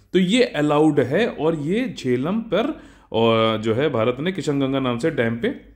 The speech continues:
बना रहा है, इस तरीके से ब-, यूज़ कर सकता है, ये अलाउड है ट्रीटी के अंदर। ठीक, तो इस पे जो है पाकिस्तान को दिक्कत हो जाती है कि अरे पानी रोके ले रहे हैं, हमारे यहाँ सूखा पड़ जाएगा, ये पड़ जाएगा, वो पड़ जाएगा।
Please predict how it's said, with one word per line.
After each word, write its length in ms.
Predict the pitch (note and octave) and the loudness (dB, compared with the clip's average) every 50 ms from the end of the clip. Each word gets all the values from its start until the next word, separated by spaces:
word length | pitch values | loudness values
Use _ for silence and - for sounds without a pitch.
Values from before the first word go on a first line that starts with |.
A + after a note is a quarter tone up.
| _ - B2 | _ -8 -2
बना 240 | B2 B2+ B2 A2+ G#2 | 0 2 2 2 0
रहा 120 | G2+ G2 | 0 -2
है, 60 | F#2+ | -4
इस 120 | F#2+ G2 - | -6 -4 -4
तरीके 300 | B2+ A#2+ A#2 A#2 C#3 C#3 | -4 -2 -2 -2 -2 -2
से 100 | E3+ F3+ | -4 -4
ब-, 220 | D3 C#3 C3 - A#2+ | -4 -4 -2 -2 0
यूज़ 280 | B2 C#3+ E3+ F#3 F#3+ | 2 2 2 2 2
कर 120 | - E3 D#3+ | 2 0 0
सकता 260 | D#3+ D#3+ D#3 - A3+ | 0 -2 -2 -2 0
है, 60 | A#3 | 2
ये 80 | A#3+ A3+ | 2 2
अलाउड 360 | G#3+ G#3 G#3+ A3 A3+ G#3+ D3 | 2 4 4 4 4 4 4
है 60 | A#2+ | 0
ट्रीटी 300 | A2+ - C3+ C3+ C3+ C#3+ | -2 -2 -6 -6 -6 -6
के 80 | B2+ B2 | -6 -4
अंदर। 200 | A#2 A2+ G#2 F#2+ - - _ _ _ _ _ _ _ - | -6 -6 -8 -10 -14 -18 _ _ _ _ _ _ _ 2
ठीक, 240 | - A3+ A#3 A#3 - - - _ - | 2 2 2 0 -6 -14 -14 _ -2
तो 80 | - | 2
इस 180 | D#3 E3 D#3+ E3 | 4 4 4 4
पे 160 | E3+ F#3+ F#3 | 2 2 4
जो 160 | E3 E3+ D#3+ | 4 6 6
है 420 | D#3+ D#3 D3+ C#3+ C3 A#2+ G2+ G2 G#2 | 6 6 4 4 2 2 0 -2 -2
पाकिस्तान 460 | - A#2 A2+ A#2 A2+ A#2 B2 A#2 A#2 | -4 -4 -4 -4 -4 -4 -4 -2 -2
को 80 | A2+ | -4
दिक्कत 280 | G#2+ G#2+ F#2+ A#2 A2+ A2 | -4 -6 -6 -6 -6 -4
हो 40 | A2 | -4
जाती 220 | A2 G#2+ G#2+ A2+ | -6 -4 -4 -6
है 40 | G#2+ | -4
कि 60 | G#2+ | -2
अरे 220 | G#2+ G#2+ A2+ A2+ G#2+ | -2 -2 0 -2 -2
पानी 260 | G#2+ G#2+ G#2 A2 A2 | -2 -4 -4 -4 -4
रोके 240 | G#2+ G#2+ G#2 A2 A2 | -4 -4 -4 -4 -4
ले 140 | G#2+ G#2+ | -4 -4
रहे 200 | G#2+ G#2+ G#2+ G#2+ | -4 -4 -4 -4
हैं, 80 | G#2+ G#2 | -4 -4
हमारे 240 | G#2 G#2 G#2 G#2+ G#2 | -4 -4 -4 -4 -4
यहाँ 180 | G#2 G2+ G2 - - - - | -6 -6 -8 -10 -16 -20 -14
सूखा 280 | - - A2+ G2 - G#2+ | -8 -6 -6 -2 -2 -2
पड़ 160 | F#2+ - G#2 | -2 -2 -2
जाएगा, 340 | G2+ G#2 G2+ G2+ G#2 G#2 G#2 | -2 0 0 -2 -2 -2 -4
ये 140 | G2+ G#2 G2+ | -4 -4 -4
पड़ 160 | G2 G#2+ G#2 | -4 -6 -6
जाएगा, 240 | G2 G#2+ G#2 G#2 G#2 | -4 -4 -4 -4 -4
वो 60 | G2+ | -4
पड़ 160 | G2+ G#2 G2+ | -4 -6 -6
जाएगा। 320 | G2 G#2 G2+ A2 C#3+ F3 | -6 -6 -6 -4 -6 -6